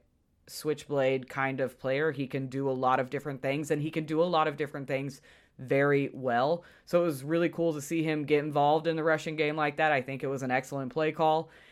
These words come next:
and luckily Spencer Sanders didn't hurt his <laughs> shoulder, but ultimately getting Sp-, Brennan Presley involved in plays like that, I think, is huge for Oklahoma State offense. I hope that Casey Dunn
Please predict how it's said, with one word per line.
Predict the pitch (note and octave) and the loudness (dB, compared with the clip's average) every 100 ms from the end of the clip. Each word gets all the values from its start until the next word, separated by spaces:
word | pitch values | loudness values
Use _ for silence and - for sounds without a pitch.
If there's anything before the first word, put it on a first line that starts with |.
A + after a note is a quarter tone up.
| - | -4
and | C3+ C#3 - | -2 -2 0
luckily | C#3 C#3+ D3 C#3 - | 0 2 0 0 -2
Spencer | - C#3 C#3 | -6 -6 -6
Sanders | C#3+ C3+ C3+ | -6 -4 -6
didn't | C3+ B2 | -6 -4
hurt | B2+ | -4
his | A#2+ | -2
<laughs> | - | 4
shoulder, | F3 E3 E3 D#3+ - - - | 6 8 8 6 -2 -20 0
but | D3+ C#3+ C#3 - _ _ _ _ _ _ - | 6 6 4 -4 _ _ _ _ _ _ 2
ultimately | G3 G#3 G3 E3 D#3 | 4 4 2 2 2
getting | C#3+ D#3 D#3+ | 4 4 2
Sp-, | C#3+ - C#3+ | -2 -10 -6
Brennan | D3+ D3 | -2 -2
Presley | D3+ D3 D3 D3 | 0 -2 0 -2
involved | C3+ C3 C3+ D3 D3 - _ | 0 4 6 4 0 -18 _
in | D3 C#3 | -6 -4
plays | C#3+ D3 | 0 0
like | D3 C#3+ | 0 0
that, | D#3+ D3+ | 2 2
I | C#3 | 2
think, | C#3 D3 | -2 0
is | D#3 C#3+ | 0 -2
huge | E3+ E3 D#3 | -6 -6 -4
for | D#3+ D3 | -2 -2
Oklahoma | C#3+ C#3 C3 | -2 -6 -4
State | C#3 C3+ | -2 0
offense. | C3+ C#3 C3 - | 0 -2 -6 -4
I | B2+ | -4
hope | B2+ E3 F3+ | 2 2 2
that | F3+ | -2
Casey | E3+ D3 E3+ | -2 -2 -2
Dunn | D3+ D3 D3+ | 2 2 0